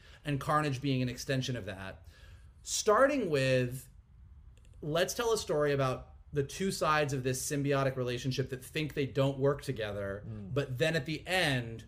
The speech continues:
Speaker 1: really do come together because they belong together, is not a horrible movie.
Speaker 2: Yeah,
Speaker 1: Like, that
Speaker 2: agreed. Totally agreed.
Speaker 1: Like, from that beginning level of, "This is what we want Venom
Speaker 2: Yeah.
Speaker 1: two to be,"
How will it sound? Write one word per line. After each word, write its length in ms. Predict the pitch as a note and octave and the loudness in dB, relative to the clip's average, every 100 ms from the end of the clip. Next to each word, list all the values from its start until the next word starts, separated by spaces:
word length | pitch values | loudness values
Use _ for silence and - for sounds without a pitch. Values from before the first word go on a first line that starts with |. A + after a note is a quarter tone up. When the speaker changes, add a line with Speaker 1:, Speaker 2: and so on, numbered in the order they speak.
| - - C3+ | -18 -14 -4
Speaker 1:
really 380 | C3 E3+ E3 | 0 2 0
do 280 | C#3+ D3 E3 | -2 -2 -4
come 220 | C#3 D#3 | -2 0
together 460 | C3+ C3 D3 C#3 B2+ | -2 2 2 2 0
because 300 | B2+ D3+ B2 | -2 -2 0
they 100 | B2+ | 0
belong 420 | B2 B2+ D3 D3+ | 0 0 0 0
together, 640 | C#3 A2+ A2 G2+ G2 F#2+ - - - A3 | -2 -4 -6 -4 -6 -8 -12 -20 -12 -4
is 200 | A#3 G#3+ | -2 0
not 220 | D4+ F#4+ | 2 2
a 40 | |
horrible 500 | G4 C#4 C#4+ C#4+ C4 | 2 2 4 4 4
movie. 360 | G#3 D#4+ B3 B2+ - | 4 0 -2 -6 2
Speaker 2:
Yeah, 160 | C4+ A3+ | 10 10
Speaker 1:
Like, 120 | - | 12
that 140 | - C4 | 8 10
Speaker 2:
agreed. 220 | E4 E3 - - - - - | 6 2 -6 -20 -20 -20 -12
Totally 380 | - F#3 E3+ C3+ | -6 -4 -2 -4
agreed. 240 | A2+ F2+ - G3 | -6 -10 -2 4
Speaker 1:
Like, 180 | F#3+ | 4
from 160 | - A3 | 4 2
that 180 | A3 E3 | 0 0
beginning 500 | G3 C#3+ G3+ C4+ C4+ | -2 0 2 2 2
level 400 | G3+ G#3+ F#3+ D3 | 4 4 4 2
of, 160 | C#3 C3 | 2 -2
"This 180 | E3 F3 | -2 -2
is 100 | G3 | 2
what 160 | F#3 E3 | 2 2
we 100 | D#3 | 0
want 320 | C#3+ D#3+ C#3 | 0 0 0
Venom 280 | D#3 D3 C#3 | 0 0 0
Speaker 2:
Yeah. 120 | A2 | -2
Speaker 1:
two 120 | C#3+ | -2
to 160 | C3+ C3 | -2 -4
be," 540 | D#3+ D#3+ A2 G#2 | -2 -4 -4 -6